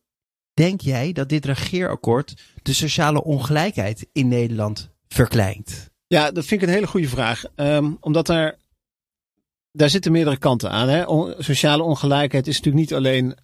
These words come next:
Speaker 2: inkomensongelijkheid, maar is ook zeker, ehm, ongelijkheid in kansen. En, eh, dus ongelijkheid in, en, en, en inclusiviteit.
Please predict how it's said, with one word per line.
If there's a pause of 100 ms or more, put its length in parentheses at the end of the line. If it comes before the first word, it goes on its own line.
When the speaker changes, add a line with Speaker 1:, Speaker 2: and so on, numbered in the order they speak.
(440)
Speaker 2:
inkomensongelijkheid,
maar
is
ook
zeker,
ehm, (140)
ongelijkheid
in
kansen. (1040)
En,
eh,
dus
ongelijkheid
in,
en,
en,
en
inclusiviteit.